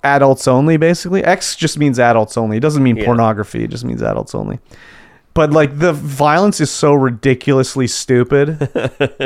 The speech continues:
Speaker 2: <laughs>
Speaker 1: Like, legitimately fake looking. But I know that as effects get better, your eye for it, the old stuff sort of is like, "Well, obviously that's not real. It
Speaker 2: Yeah.
Speaker 1: looks so fake."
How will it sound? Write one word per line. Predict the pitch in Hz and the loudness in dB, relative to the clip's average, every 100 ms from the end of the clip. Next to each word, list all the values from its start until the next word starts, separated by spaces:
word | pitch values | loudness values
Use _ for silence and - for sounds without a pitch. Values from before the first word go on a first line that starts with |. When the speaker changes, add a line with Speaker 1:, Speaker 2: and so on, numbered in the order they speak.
| - 127 | -8 -10
Speaker 2:
<laughs> | - | -4
Speaker 1:
Like, | 143 139 - - - _ _ _ _ _ _ _ - | 0 0 -2 -20 -20 _ _ _ _ _ _ _ -2
legitimately | 143 131 151 151 156 139 | 0 0 0 2 0 0
fake | 127 131 127 135 | 0 0 0 0
looking. | 151 - 202 - - - - - | -4 -4 -8 -8 -18 -20 -16 0
But | 147 - | 0 0
I | - 156 | -2 2
know | 185 | 2
that | 185 156 - _ _ _ _ _ _ _ | 2 0 -2 _ _ _ _ _ _ _
as | 156 151 143 | 0 0 0
effects | 139 156 147 - | -2 0 0 0
get | 139 127 | -2 0
better, | 123 120 165 190 214 _ _ _ _ - | 2 2 2 0 -4 _ _ _ _ -8
your | 135 131 127 - | 0 2 2 2
eye | 123 135 | 2 2
for | 143 143 147 | 2 2 4
it, | 156 147 _ _ _ _ | 4 0 _ _ _ _
the | 131 131 | -4 0
old | 123 135 | 0 0
stuff | - 156 151 - | 0 0 0 -2
sort | - 127 | -2 0
of | 113 | 0
is | 113 110 | -4 0
like, | 110 110 - _ - | 0 0 -4 _ -6
"Well, | 131 131 | 2 4
obviously | 131 139 120 - | 2 0 -2 0
that's | 110 107 - | -2 -2 -4
not | 50 | -10
real. | - 50 50 175 | -8 -6 -6 -6
It | - | -2
Speaker 2:
Yeah. | 147 | -2
Speaker 1:
looks | 147 | -2
so | - 135 | 0 0
fake." | 110 127 110 - | 2 0 0 -4